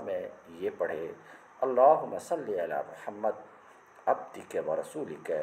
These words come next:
و صلی علی المومنین والمومنات والمسلمین والمسلمات۔" تو یہ چیز اس کے لیے صدقہ ہوگی۔ اے اللہ، رحمت نازل فرما اپنے بندے اور اپنے رسول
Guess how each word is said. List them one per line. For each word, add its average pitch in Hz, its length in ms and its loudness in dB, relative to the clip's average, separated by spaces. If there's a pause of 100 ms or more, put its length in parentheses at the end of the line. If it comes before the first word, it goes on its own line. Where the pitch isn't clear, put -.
(480)
و 135 60 4
صلی 147 560 2
علی 95 100 2
المومنین 95 840 -6
والمومنات 101 960 -2
والمسلمین 110 880 -8
والمسلمات۔" - 800 -8 (1200)
تو 170 100 0
یہ 185 140 4
چیز 214 360 -4
اس 139 140 -8
کے 127 120 -4
لیے 113 180 -2
صدقہ - 340 2
ہوگی۔ 107 500 2 (560)
اے 147 140 6
اللہ، 98 420 0 (500)
رحمت 143 400 0
نازل 82 560 0
فرما 98 400 -4 (480)
اپنے - 340 -4
بندے 113 480 2 (300)
اور 98 160 4
اپنے 85 280 -4
رسول 117 580 -10